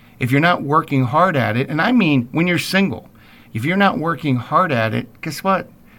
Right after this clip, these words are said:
You're not gonna go anywhere. And if you're already in a, a relationship, if you're already married, and you're not working on your communication skills every day, every week to improve them, if you're not const-, constantly and never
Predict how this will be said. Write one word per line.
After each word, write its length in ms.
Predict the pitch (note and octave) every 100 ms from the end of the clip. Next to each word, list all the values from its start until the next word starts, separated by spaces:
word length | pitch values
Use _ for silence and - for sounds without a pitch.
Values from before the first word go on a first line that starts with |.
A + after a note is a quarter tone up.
| - - - -
You're 200 | D3 D#3
not 140 | D3 D3
gonna 120 | C3+
go 160 | C#3 E3+
anywhere. 400 | D#3 G2+ - -
And 140 | C3 C3+
if 160 | C3
you're 100 | D3
already 260 | F3+ F#3 E3+
in 120 | D3+
a, 180 | D#3+ G#2+ -
a 240 | G#2+ G#2
relationship, 640 | G2+ G2+ C3+ D3 C#3 C#3 -
if 140 | -
you're 120 | G#2
already 220 | C3+ D#3
married, 440 | A#2 A2 C3 D3 C#3 - - -
and 100 | A#2
you're 240 | A#2+ A#2
not 380 | A2+ A2+ D3 -
working 320 | B2+ D3 C#3
on 100 | C3+
your 100 | A2+
communication 760 | - G#2 A#2 A#2+ A#2 B2 D3 B2+
skills 400 | - C#3 C3 - - - E3
every 400 | F3+ D3 E3 D3
day, 340 | D3 A2 - - - -
every 380 | E3 F3+ D#3 E3
week 280 | D3 C3+ -
to 180 | A#2+ A2
improve 400 | F#2+ - C3+ C#3+
them, 300 | F3 F3+ - - - - - - - C#3+
if 160 | C#3+
you're 140 | D#3+ C3+
not 420 | D#3 G3+ G3+ -
const-, 640 | - D3+ C#3+ D3 - - - -
constantly 720 | C3+ C3 B2+ - - G#2 F2+ - - -
and 200 | A#2+ A2+
never 400 | C3+ D#3 F#3